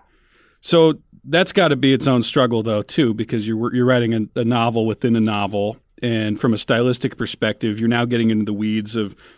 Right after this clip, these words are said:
not only how your characters are processing the world, but how they turn that into art. So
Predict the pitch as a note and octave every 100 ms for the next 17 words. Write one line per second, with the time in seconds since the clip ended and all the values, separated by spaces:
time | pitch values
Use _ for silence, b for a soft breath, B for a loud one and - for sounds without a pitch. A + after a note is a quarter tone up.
0 | b D3+ C#3+ C#3+ B2 B2 B2+ A#2+ - A#2
1 | A#2 A#2 G#2 - A2+ A2 A#2 - G#2+ G#2+
2 | G#2 G#2+ G#2+ - A2+ _ - - B2+ A2+
3 | A2 - B2 G#2+ G#2 G#2 A2 - G#2 B2
4 | - _ _ _ - - B2